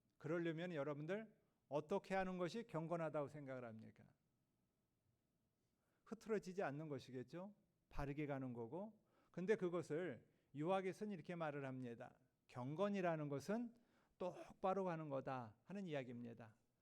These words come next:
화살이 날아가는 것처럼 방향이 바뀌지 아니하고 목표를 향해서 똑바로 가는 것이 경건입니다. 근데 지금 오늘 성경에서는 뭐라고 이야기하냐면은 경건을 이익의 방도로 삼는다 하는 이야기입니다.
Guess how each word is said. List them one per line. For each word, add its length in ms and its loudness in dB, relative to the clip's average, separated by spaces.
화살이 420 2
날아가는 540 4
것처럼 500 -2
방향이 480 2
바뀌지 500 -2
아니하고 680 2
목표를 560 6
향해서 600 4
똑바로 520 4
가는 240 4
것이 420 0
경건입니다. 720 -2
근데 240 4
지금 220 6
오늘 160 2
성경에서는 580 0
뭐라고 320 6
이야기하냐면은 920 2
경건을 720 6
이익의 560 4
방도로 540 4
삼는다 760 2
하는 220 -2
이야기입니다. 680 0